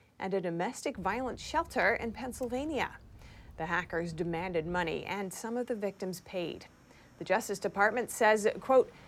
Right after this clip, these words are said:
"The government of Iran has created a safe haven where cyber criminals acting for personal gain flourish."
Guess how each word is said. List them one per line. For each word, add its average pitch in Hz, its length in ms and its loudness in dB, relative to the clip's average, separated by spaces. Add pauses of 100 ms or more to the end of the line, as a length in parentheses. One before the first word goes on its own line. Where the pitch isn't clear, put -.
"The 233 80 4
government 262 460 8
of 247 160 0
Iran 240 480 4
has 220 220 -2
created 226 480 4
a 208 40 6
safe 262 380 2
haven 226 560 0
where 160 140 -4
cyber 247 500 -2
criminals 220 560 2 (100)
acting 214 380 -4
for 180 180 -6
personal 247 600 -4
gain 202 420 2 (220)
flourish." - 640 0